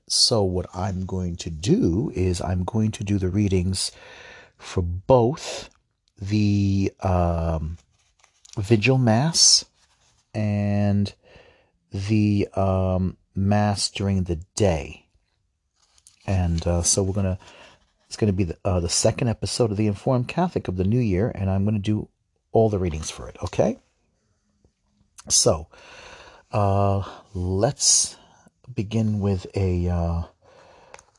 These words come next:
the entrance antiphon for, this is for the vigil.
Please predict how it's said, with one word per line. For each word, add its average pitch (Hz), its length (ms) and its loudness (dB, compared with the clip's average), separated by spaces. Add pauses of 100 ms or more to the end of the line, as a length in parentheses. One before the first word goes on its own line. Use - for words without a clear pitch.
the 90 120 0
entrance 95 480 0
antiphon 90 720 0
for, 87 560 -2 (440)
this 110 240 0
is - 120 -2
for - 160 -10
the 92 140 -6
vigil. - 600 -4